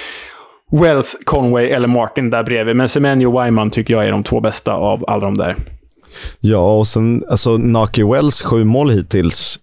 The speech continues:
Speaker 2: Eh, stort utropstecken.
Speaker 1: Verkligen.
Speaker 2: Det spelades matcher på onsdagen också och, eh, de fortsätter att vara svårbesegrade, nykomlingen Burnley,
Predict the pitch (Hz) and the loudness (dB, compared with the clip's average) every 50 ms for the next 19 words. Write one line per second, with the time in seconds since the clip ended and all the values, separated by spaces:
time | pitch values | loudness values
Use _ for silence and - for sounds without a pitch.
0 | _ - - 50 50 - - - _ _ - - - - - - - - 156 165 | _ -2 0 0 0 -2 -6 -10 _ _ -20 -20 -20 -20 -10 -10 -6 -2 0 -2
1 | - - 107 82 - 85 80 - - - 69 - - 65 80 80 - - - _ | 0 0 -2 -2 0 -2 -4 -2 -2 -4 -2 -2 -2 -4 -6 -8 -14 -16 -20 _
2 | _ - _ - - 113 104 107 101 95 - - - 139 131 135 - _ _ _ | _ -20 _ -16 -10 -6 -4 -4 -4 -4 -4 -4 -4 -4 -4 -4 -8 _ _ _
3 | _ _ - - - _ _ _ _ _ _ _ _ _ _ - - - - - | _ _ -2 -2 -2 _ _ _ _ _ _ _ _ _ _ -20 -20 -20 -20 -10
4 | _ - 95 - - 135 131 139 123 147 139 131 - 147 135 - - 127 - - | _ -4 -2 0 2 2 2 2 2 0 -2 0 0 -2 0 0 0 0 0 0
5 | - 170 180 175 147 - - 139 135 135 - - 156 - - - - - 117 107 | 2 2 2 2 2 0 -2 -2 -2 0 0 -2 -2 -2 -2 -4 -2 0 0 0
6 | 104 - - _ - 113 117 107 110 - _ _ - 113 104 104 104 104 101 98 | 0 -2 -4 _ 0 0 0 0 -2 -8 _ _ -2 0 2 2 2 2 2 2
7 | 95 95 92 90 92 87 87 85 - - 95 104 113 113 110 107 - - 139 127 | 2 2 2 2 0 0 0 -2 -2 0 0 0 2 2 0 0 0 -2 -2 0
8 | - 120 117 - 117 113 117 110 - - - - 143 139 127 110 104 110 - - | 0 -2 -2 0 0 0 0 0 0 -2 -2 0 0 2 2 2 2 0 2 2
9 | 123 123 120 123 123 117 120 120 110 - - 113 113 110 110 - 117 107 104 104 | 2 2 2 2 2 2 2 0 0 0 0 0 0 0 0 0 0 0 2 2
10 | 104 101 101 101 104 107 104 80 - - 143 139 139 139 139 135 135 131 131 135 | 2 2 2 2 2 0 0 -2 -2 -2 0 2 2 2 2 2 2 2 2 2
11 | 139 139 147 | 2 2 0